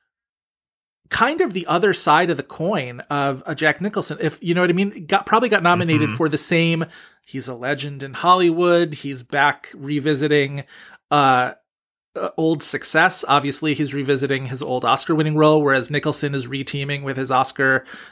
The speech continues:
Speaker 1: you know, director. So that, it's a very similar narrative. And they went with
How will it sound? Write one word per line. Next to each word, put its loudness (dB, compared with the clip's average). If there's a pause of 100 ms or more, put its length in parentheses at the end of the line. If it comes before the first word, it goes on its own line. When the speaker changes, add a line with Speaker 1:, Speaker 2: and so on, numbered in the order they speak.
Speaker 1:
you -4
know, -4
director. 0
So -2 (180)
that, 0
it's -4
a 0
very 2
similar -2
narrative. -6
And -6
they 2
went 2
with 0